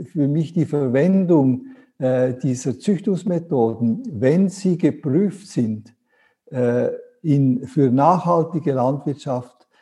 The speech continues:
kein Widerspruch mehr, sondern ist eine Ergänzung einer nachhaltigen Landwirtschaft.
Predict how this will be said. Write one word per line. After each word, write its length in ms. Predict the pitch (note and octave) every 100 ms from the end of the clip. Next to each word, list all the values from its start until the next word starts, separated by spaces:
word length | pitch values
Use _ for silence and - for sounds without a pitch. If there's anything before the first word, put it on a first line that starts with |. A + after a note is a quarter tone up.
| _ -
kein 500 | - C#3 C#3 A#2 A#2+
Widerspruch 720 | D#3+ E3 E3 - F3 F3 E3+
mehr, 220 | D#3+ D3+
sondern 400 | - C#3 C#3+ C3
ist 240 | B2 -
eine 240 | G2+ A2+ A#2
Ergänzung 840 | G#2+ G2 B2 C#3 E3 - D#3 B2
einer 240 | A#2 A2+ A2+
nachhaltigen 720 | A#2 A#2+ G#2 G#2+ G#2 A2 G#2
Landwirtschaft. 760 | A#2 C3+ D3+ E3 E3+ D#3 D#3